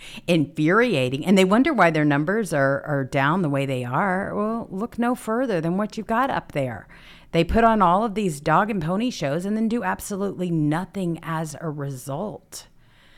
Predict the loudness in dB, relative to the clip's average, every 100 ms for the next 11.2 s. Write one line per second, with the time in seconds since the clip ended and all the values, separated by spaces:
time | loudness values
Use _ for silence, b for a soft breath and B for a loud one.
0 | b b b b b b -2 -2 0 -2
1 | -2 -4 -6 -8 -4 -2 -2 -8 -4 0
2 | 0 -2 -4 -2 2 2 2 2 2 0
3 | -4 -10 -10 -8 -8 -6 -6 -2 0 2
4 | 2 0 -2 -10 -8 -4 -4 -4 -4 -4
5 | -4 -6 -4 -4 -4 -2 -2 -2 -2 -4
6 | -6 -4 -4 -4 -8 -4 -2 -2 -2 -4
7 | -4 -6 -8 -6 -6 -6 -10 -6 -6 -2
8 | -2 -2 -6 -6 -6 -6 -10 -6 -4 -4
9 | -8 -8 -6 -6 -8 -8 -6 -8 -6 -6
10 | -6 -4 -2 -2 -4 -8 -6 -4 -2 -4
11 | -6